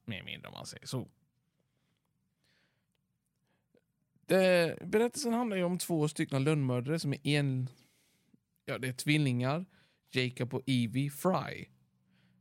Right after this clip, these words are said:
En är, ni förstår vad jag menar med det, alltså Jacob och Evie. Jacob är mer brutal och inställd på att gå in hands free. Eller hands up,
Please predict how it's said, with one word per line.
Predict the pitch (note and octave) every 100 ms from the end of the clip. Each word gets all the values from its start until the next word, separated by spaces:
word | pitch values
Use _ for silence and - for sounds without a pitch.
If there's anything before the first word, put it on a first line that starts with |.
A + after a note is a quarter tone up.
| _ _ _ _ _ _ _ _ -
En | C3+ A#2+
är, | A#2 - _ _ _ _
ni | - -
förstår | F#3+ E3
vad | C#3
jag | C3
menar | B2+ B2
med | B2
det, | B2
alltså | C3 - B2
Jacob | B2 B2 -
och | -
Evie. | C#3 C3+ - - - _ _ _ _ _ _ _ _ _ _ _ _ _ _ _ _ _
Jacob | C3+ G#3 A3+ A#3
är | A3+ A3+ G#3+ G3
mer | F#3 G3 G3 F#3
brutal | G#3 F3+ - D#3 C#3+ E3
och | F3
inställd | F3+ D#3 - D3+ D3+
på | D#3
att | D3
gå | D#3
in | C#3 B2+ -
hands | B2+ - C3+ C3 C3 B2+ -
free. | - - F3+ B2+ A#2 A2+ - - _ _ _ _ _ _ _ _ _ _
Eller | A3 B2 -
hands | B2+ A#2 A#2 -
up, | D3 - -